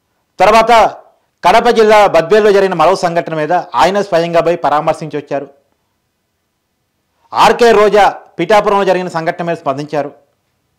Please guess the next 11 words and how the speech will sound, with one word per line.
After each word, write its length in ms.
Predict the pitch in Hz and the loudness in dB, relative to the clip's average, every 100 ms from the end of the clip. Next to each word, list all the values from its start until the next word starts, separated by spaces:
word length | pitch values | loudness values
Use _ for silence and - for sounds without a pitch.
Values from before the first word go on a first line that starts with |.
| _ _ _ _ _ _ _ _ _ _ _ _ | _ _ _ _ _ _ _ _ _ _ _ _
మాజీ 240 | 131 139 147 | -4 -2 -4
మంత్రి. 340 | 135 127 135 _ _ _ _ _ _ _ _ _ _ _ _ _ - | -6 -10 -14 _ _ _ _ _ _ _ _ _ _ _ _ _ -2
తర్వాత 360 | 185 240 247 233 | 2 4 4 0
పొంగనూరులో 540 | - 190 247 254 240 | 0 0 2 2 4
జరిగినటువంటి 760 | 226 220 214 214 202 180 - _ _ 135 | 2 2 0 -2 0 -2 -6 _ _ -2
మరో 220 | 156 202 | 0 2
సంఘటన 400 | 202 185 185 180 | 0 -2 -4 -6
మీద 140 | 175 | -6
కూడా 180 | 160 165 | -4 -2
ఆమె 80 | 151 | -4
స్పందించారు. 520 | - 131 135 135 127 | -6 -10 -10 -10 -12